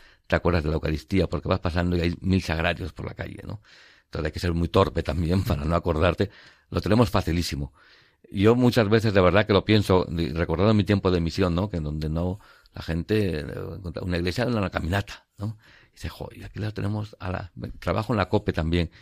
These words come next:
en la cope tenemos capilla, aquí en Radio María hay capilla, el sagrario, ¿no? Dice, "Uf, si la gente de misión nos viera", eh, y dice,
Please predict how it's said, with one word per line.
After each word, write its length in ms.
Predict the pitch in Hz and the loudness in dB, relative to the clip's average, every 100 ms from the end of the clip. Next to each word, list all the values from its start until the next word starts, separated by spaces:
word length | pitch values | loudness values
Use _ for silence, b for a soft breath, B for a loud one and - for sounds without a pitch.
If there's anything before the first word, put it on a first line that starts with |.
| b | b
en 40 | - | -4
la 80 | 85 | -2
cope 180 | 95 | -2
tenemos 300 | 101 101 107 | 0 0 -2
capilla, 420 | - - 110 80 71 | -6 -2 0 0 -2
aquí 120 | 123 | -2
en 80 | 113 | 0
Radio 180 | 92 | 2
María 380 | 85 82 92 98 | 2 2 2 0
hay 140 | - 92 | -4 -4
capilla, 460 | 87 - 101 85 | -4 0 0 0
el 60 | 78 | -2
sagrario, 500 | - 80 98 87 76 | -4 -4 -2 -2 -4
¿no? 200 | 82 107 B B B B B B | -6 -8 B B B B B B
Dice, 220 | 87 90 | -6 -6
"Uf, 300 | - - - - B B B | -6 -10 -12 -12 B B B
si 140 | - 98 | -4 0
la 100 | 87 | 2
gente 280 | 135 135 | 2 2
de 100 | 123 | 2
misión 440 | 104 95 - 104 82 | 4 2 2 0 2
nos 140 | 90 85 | 0 4
viera", 400 | 104 98 92 - - | 6 6 2 -6 -6
eh, 340 | 90 90 - | -4 -4 -6
y 100 | - | -8
dice, 260 | 82 95 | -8 -8